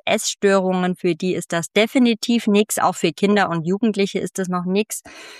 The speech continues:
Wo man Rücksprache halten muss, ist, wenn gewisse Erkrankungen vorliegen. Ja, also ich sag mal, Diabetes, da muss man dann schon sei-,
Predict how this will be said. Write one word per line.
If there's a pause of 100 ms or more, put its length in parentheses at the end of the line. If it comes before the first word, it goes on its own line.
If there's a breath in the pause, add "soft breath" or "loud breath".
(160 loud breath)
Wo
man
Rücksprache
halten
muss,
ist,
wenn
gewisse
Erkrankungen
vorliegen.
Ja,
also
ich
sag
mal,
Diabetes,
da
muss
man
dann
schon
sei-,